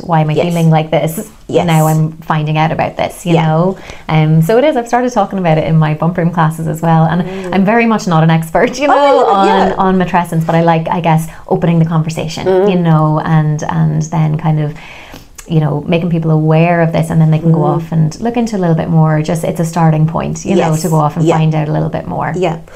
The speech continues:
Speaker 2: I really like this phrase because
Speaker 1: Yeah.
Speaker 2: it's such a huge, um, time in our lives.
Speaker 1: Yeah.
Speaker 2: And I know there's a lot of chat around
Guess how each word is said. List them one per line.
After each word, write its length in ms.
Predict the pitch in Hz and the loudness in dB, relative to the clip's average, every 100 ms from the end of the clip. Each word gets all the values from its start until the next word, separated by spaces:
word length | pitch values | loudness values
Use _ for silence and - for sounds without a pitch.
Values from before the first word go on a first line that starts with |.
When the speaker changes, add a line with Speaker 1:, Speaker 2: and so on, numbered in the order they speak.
| - - - | -20 -8 -2
Speaker 2:
I 100 | 214 | -2
really 880 | 196 214 233 233 214 208 190 196 190 - - - - - 208 | -2 0 2 2 2 2 0 -2 -8 -20 -20 -20 -20 -10 -2
like 680 | 190 185 214 - - - - | 0 0 -2 -8 -20 -20 -4
this 260 | 185 190 - | -2 -2 -4
phrase 800 | 190 170 170 - - - - - - - | 0 2 2 0 -8 -12 -16 -20 -20 -6
because 460 | 196 - 196 185 180 | -4 0 0 0 0
Speaker 1:
Yeah. 320 | 175 170 165 160 - - - | -2 -2 -2 -4 -8 -20 -6
Speaker 2:
it's 220 | 214 - - | -6 -6 -12
such 420 | - 220 214 - | -6 -6 -4 -8
a 40 | |
huge, 1000 | - - 196 196 208 196 160 165 - - - - - 190 | -8 -10 -4 0 0 0 -4 -8 -10 -12 -20 -20 -12 -6
um, 480 | 180 170 170 165 - | -4 -4 -4 -6 -10
time 600 | - - 180 170 165 165 165 | -12 -6 -2 -2 -2 -4 -4
in 160 | 175 | -2
our 160 | 170 160 | 0 0
lives. 520 | 160 147 - 160 - | 0 -2 -6 -10 -4
Speaker 1:
Yeah. 200 | 165 147 - - - - - - - - | -2 -2 -6 -20 -20 -20 -20 -20 -20 -6
Speaker 2:
And 420 | 180 170 170 170 - - - | -2 0 0 -2 -6 -16 -4
I 60 | 185 | 0
know 280 | 220 233 247 | 2 2 2
there's 200 | 262 254 | 0 0
a 40 | |
lot 200 | 214 190 | 0 -2
of 100 | - | -6
chat 400 | - - 175 - - | -10 -6 -6 -6 -4
around 580 | 170 170 160 151 147 | -2 0 0 -2 -4